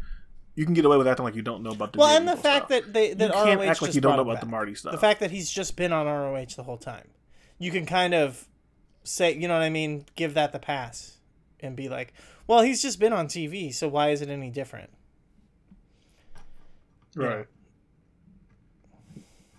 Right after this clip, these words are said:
Speaker 2: But, uh, but Marty's gone.
Speaker 1: Do you think that, do you,
Speaker 2: Go
Speaker 1: do you
Speaker 2: ahead.
Speaker 1: think, do you, do you think that, do you think that Gresham turned them down, or, like, what do you, what do you think? Like, could you imagine, like, Gresham is still out there,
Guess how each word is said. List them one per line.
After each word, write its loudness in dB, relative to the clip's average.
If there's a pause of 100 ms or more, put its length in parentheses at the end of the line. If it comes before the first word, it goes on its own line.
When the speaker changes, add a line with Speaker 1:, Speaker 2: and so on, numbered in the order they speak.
(1800)
Speaker 2:
But, -4
uh, -4
but -8
Marty's -2 (240)
gone. -4
Speaker 1:
Do -4
you 0
think 0
that, -2
do 0
you, 0
Speaker 2:
Go -2
Speaker 1:
do 2
you 0
Speaker 2:
ahead. -4
Speaker 1:
think, -4
do 2
you, 4 (360)
do -2
you 0
think 2
that, 2
do -4
you 0
think 0
that 2
Gresham 2
turned 2
them -2
down, 2
or, 0
like, -4
what -6
do -2
you, -4
what -2
do 0
you 0
think? -6
Like, -2 (380)
could 2
you 8
imagine, 8
like, 2 (1000)
Gresham 4
is 2
still 4
out 4
there, 4